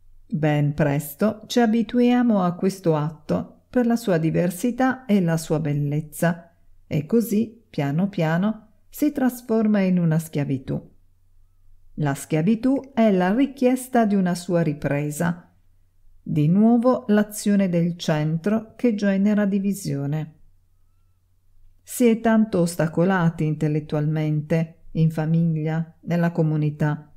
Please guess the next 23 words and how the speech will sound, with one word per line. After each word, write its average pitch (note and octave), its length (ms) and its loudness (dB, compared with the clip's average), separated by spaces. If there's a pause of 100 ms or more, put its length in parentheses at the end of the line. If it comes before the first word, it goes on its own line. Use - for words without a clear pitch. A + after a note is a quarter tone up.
(580)
per B3 180 2
la G#3+ 120 4
moralità F3 540 0
sociale, E3 920 -4 (200)
per A3+ 220 2
le F3+ 220 2
regole E3 640 0
religiose F3+ 760 -2
così F3 360 -2
limitanti, D#3+ 1000 -2 (1300)
che B3 160 -2
ci - 160 0
resta B3 400 2
solamente B3 680 2
questo B3+ 380 -2
rapporto G3+ 840 -2
in A#3+ 200 2
cui C4+ 260 2
ci A3 160 -2
sia G3+ 280 0
libertà F3 1040 0
ed G3+ 200 2
intensità. G3 1040 -2